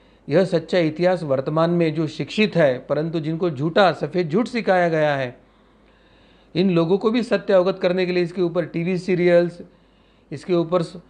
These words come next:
व्याख्यान होना चाहिए, सेमिनार्स होना चाहिए और भारतीय जनता को इस झूठे इतिहास के मायाजाल से हटाकर उनको सत्य का दर्शन कराने की आवश्यकता है।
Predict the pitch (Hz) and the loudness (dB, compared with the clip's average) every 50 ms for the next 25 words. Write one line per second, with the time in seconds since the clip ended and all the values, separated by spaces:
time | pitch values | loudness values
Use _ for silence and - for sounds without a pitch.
0 | _ _ _ _ _ _ _ _ - - - 120 120 127 135 143 - - 180 185 | _ _ _ _ _ _ _ _ -14 -8 -8 -4 2 4 4 2 2 2 2 2
1 | 185 185 185 185 180 175 175 - 175 170 170 170 175 175 170 175 170 165 160 156 | 4 4 2 2 2 0 0 0 -2 0 0 0 2 2 0 -2 -2 -6 -12 -14
2 | - - 156 147 156 165 180 196 190 175 175 175 170 175 170 165 - - 165 165 | -8 -6 -4 -2 2 4 4 4 4 2 0 0 2 2 0 0 -2 -2 -2 -2
3 | 165 165 165 165 165 170 165 - - 147 151 160 170 156 135 113 113 120 135 143 | -2 -2 -4 -4 -6 -10 -12 -10 -6 -4 -4 -4 -6 -8 -8 -6 -4 -2 -4 -4
4 | 139 - 165 170 190 220 233 - - - 160 135 127 127 131 135 139 139 139 139 | -4 -6 -6 -4 -4 -4 -4 -8 -16 -16 -8 -2 -2 -2 -2 -2 -4 -4 -4 -4
5 | - 185 202 233 233 - - - _ _ _ _ _ _ _ _ _ _ _ _ | -4 -4 -6 -6 -6 -12 -20 -20 _ _ _ _ _ _ _ _ _ _ _ _
6 | _ _ _ - - 165 143 123 131 139 143 139 180 180 180 185 180 - - 156 | _ _ _ -8 -6 -6 -6 -4 -2 -2 -2 0 0 0 0 -2 -4 -6 -10 -12
7 | - - 156 156 151 151 151 151 - 175 170 170 180 - 156 139 139 139 143 147 | -8 -2 0 0 0 0 -2 -4 -6 -4 -4 -4 -6 -6 -8 -6 -4 -2 -2 -2
8 | 147 143 143 143 139 135 - 151 131 127 123 - 135 131 143 170 151 143 147 151 | 0 0 0 0 -2 -4 -6 -6 -6 -4 -4 -4 -6 -4 -4 -4 -4 -4 -6 -6
9 | 175 170 160 - - 131 - - - 147 139 - 180 170 139 131 127 123 - 180 | -6 -6 -6 -4 -6 -6 -6 -4 -8 -6 -4 -4 -4 -2 -2 -2 -2 -2 -4 -4
10 | 160 147 - 139 135 135 139 147 139 - 139 127 120 120 117 - 135 123 - - | -6 -4 -2 -4 -4 -4 -4 -6 -6 -6 -4 -4 -4 -4 -4 -6 -8 -8 -6 -6
11 | 120 110 101 107 104 104 | -6 -6 -4 -6 -8 -10